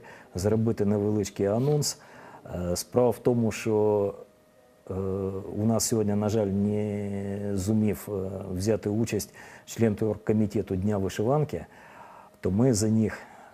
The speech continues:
оголосимо, що двадцять першого травня закликаємо всіх, у кого душа до цього лежить, тобто не обов'язк-, не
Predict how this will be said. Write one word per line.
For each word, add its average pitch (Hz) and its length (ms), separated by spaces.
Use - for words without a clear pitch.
оголосимо, 104 680
що - 180
двадцять 107 500
першого 101 460
травня 92 600
закликаємо 104 680
всіх, - 560
у - 80
кого 139 300
душа 101 520
до 92 140
цього 90 340
лежить, 87 500
тобто 95 240
не 101 200
обов'язк-, 104 800
не 101 1160